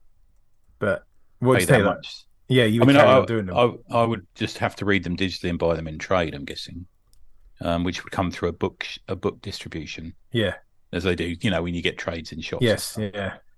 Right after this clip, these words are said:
Speaker 2: Um, it, it's, I don't know is the answer to that. I don't know how they would sort it out. And,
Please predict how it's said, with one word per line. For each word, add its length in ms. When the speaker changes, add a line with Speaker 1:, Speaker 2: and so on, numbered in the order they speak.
Speaker 2:
Um, 360
it, 240
it's, 180
I 100
don't 200
know 200
is 140
the 80
answer 160
to 60
that. 120
I 60
don't 220
know 120
how 200
they 100
would 140
sort 180
it 60
out. 280
And, 280